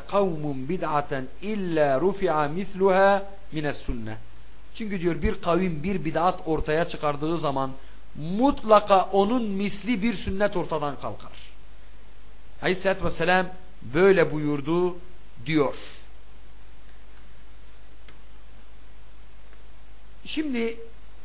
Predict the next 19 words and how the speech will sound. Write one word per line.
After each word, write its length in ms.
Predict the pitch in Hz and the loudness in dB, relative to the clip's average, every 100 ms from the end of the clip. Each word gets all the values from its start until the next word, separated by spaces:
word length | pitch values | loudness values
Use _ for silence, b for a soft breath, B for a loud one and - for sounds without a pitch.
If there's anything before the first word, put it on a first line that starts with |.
| - - - - - - - - - - - - - - | -6 -6 -6 -6 -6 -6 -6 -6 -6 -6 -6 -6 -4 -2
aslında 440 | 180 190 233 277 | -2 -2 2 2
önemli 500 | - 226 233 240 294 | 4 6 6 4 4
bir 140 | 254 196 | 2 0
hadise 720 | 160 160 143 139 139 147 160 | 0 0 0 -2 -4 -2 0
ve 120 | 226 | 0
metin 500 | 180 185 196 247 240 | 0 -2 -2 -2 -2
açık 480 | - 185 - 277 180 | -2 -2 -2 -4 -2
bir 140 | 170 | -2
metin 480 | 151 147 - 208 233 | -2 -2 -2 -2 0
ama 240 | 190 196 | 0 0
yine 240 | 214 214 165 | 2 0 2
de 160 | 165 | 2
bununla 280 | 180 196 170 | 2 2 0
ilgili 380 | 196 190 151 135 | 0 -2 0 -2
ilim 380 | 139 185 208 175 | 0 0 2 2
ehlimiz 420 | 143 139 131 135 | 0 -2 -4 -2
ne 100 | 190 | -2
söylemişler? 680 | 196 180 175 170 196 196 202 | 0 -2 -2 -2 6 6 6
İnşallah 540 | 170 156 147 147 175 | -2 -2 -2 2 2